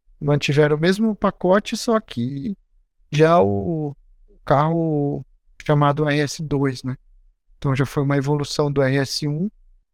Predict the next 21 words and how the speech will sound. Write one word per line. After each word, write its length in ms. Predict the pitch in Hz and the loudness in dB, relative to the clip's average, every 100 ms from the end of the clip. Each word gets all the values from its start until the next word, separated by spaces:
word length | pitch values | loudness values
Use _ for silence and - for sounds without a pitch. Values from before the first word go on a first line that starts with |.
| _ _ | _ _
e 220 | 147 143 | -2 2
aí 340 | 139 135 139 156 | 4 4 2 -2
conseguiram 640 | - 175 - 170 160 156 | -4 -6 -4 -4 0 0
acertar 460 | 143 - 156 - 156 | 0 0 0 2 0
o 60 | |
carro 520 | - 175 175 214 285 - _ _ _ _ _ _ _ _ | 0 0 2 0 -4 -20 _ _ _ _ _ _ _ _
e 100 | 170 | -2
ganharam 420 | 170 185 170 160 170 | 0 2 2 2 0
a 20 | |
primeira 360 | 185 175 180 | -2 2 2
vez, 460 | 190 165 147 135 - | 2 0 -2 -4 -8
né, 180 | 139 135 | -6 -6
lá, 200 | 131 - | -8 -10
lá 160 | - 139 | -8 -6
no 80 | 143 | -6
Rio 140 | 147 | -4
de 80 | 139 | 0
Janeiro. 340 | 175 160 123 - _ _ _ _ _ _ - | 2 2 -2 -8 _ _ _ _ _ _ -6
É, 640 | 139 127 127 127 123 123 120 110 - | 0 0 2 2 2 0 -2 -4 -8
então 180 | - 139 | -2 -2
foi, 580 | - 156 156 170 165 | 0 2 2 2 0